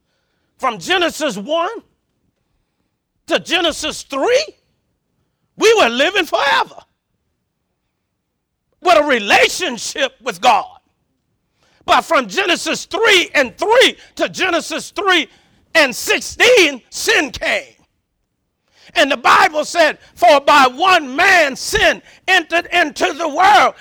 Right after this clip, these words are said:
and death came by sin." Without sin, we would live forever. But now that sin came, man became separated from God.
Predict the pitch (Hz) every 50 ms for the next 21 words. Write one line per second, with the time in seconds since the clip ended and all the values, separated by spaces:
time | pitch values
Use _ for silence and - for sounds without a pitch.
0 | - - - 349 302 254 208 190 160 147 160 339 466 494 330 - - - - 349
1 | 330 330 370 381 339 370 440 508 554 - - - - 587 605 587 554 - - -
2 | _ _ _ _ _ _ _ _ _ _ _ _ _ _ _ _ _ _ _ _
3 | _ _ _ _ _ _ _ _ _ _ _ _ - 330 311 302 349 403 427 370
4 | 311 - - - - - 415 480 440 392 285 277 392 427 415 330 349 302 262 285
5 | 294 359 415 381 247 - - 403 359 359 427 403 403 403 247 190 226 - - _
6 | _ _ _ _ _ _ _ _ _ _ _ _ _ _ _ - - - 277 285
7 | 320 285 381 403 403 392 381 330 302 302 277 302 285 254 - - - - - -
8 | - 480 466 392 339 269 - - - - 440 440 415 359 269 214 160 - - -
9 | - 196 262 403 427 415 381 349 320 294 302 285 - - - 359 370 294 277 233
10 | - - - 427 - - - 294 311 277 262 294 269 262 226 196 175 _ - 226
11 | 190 180 170 214 190 170 135 107 98 _ -